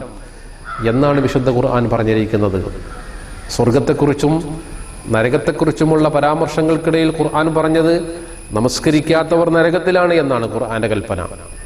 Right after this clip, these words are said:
ഒരാൾ വിശുദ്ധ ഖുർആൻ അംഗീകരിക്കുകയും മുസ്ലിമാവുകയും ചെയ്യുന്നതോടുകൂടി അയാൾക്ക്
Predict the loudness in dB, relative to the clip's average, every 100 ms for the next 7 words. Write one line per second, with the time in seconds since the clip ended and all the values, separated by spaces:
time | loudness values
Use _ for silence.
0 | -16 -16 -16 -10 0 2 4 2 0 0
1 | 0 2 2 2 2 2 4 2 2 2
2 | 2 4 2 2 2 4 2 4 4 2
3 | 2 2 4 6 4 4 2 2 4 2
4 | 2